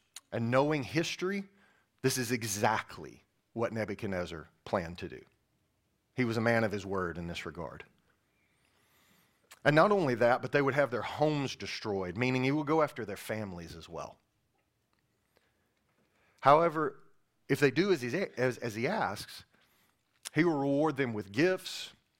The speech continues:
great honor, uh, which many historians tell us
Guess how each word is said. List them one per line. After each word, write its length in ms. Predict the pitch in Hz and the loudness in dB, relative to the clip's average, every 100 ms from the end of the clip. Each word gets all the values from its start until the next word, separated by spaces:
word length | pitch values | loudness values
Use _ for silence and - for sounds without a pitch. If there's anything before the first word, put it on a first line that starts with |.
| - | -2
great 280 | 127 151 156 | 4 4 4
honor, 520 | 147 151 156 156 143 _ _ - | 0 -2 -2 -6 -10 _ _ -8
uh, 160 | 104 107 | -2 -2
which 240 | 113 - | -2 0
many 180 | 147 156 | 0 2
historians 720 | 143 - 143 143 135 123 117 | 0 -4 -4 0 0 -2 -6
tell 280 | - 135 131 | -2 0 0
us 180 | 127 | -4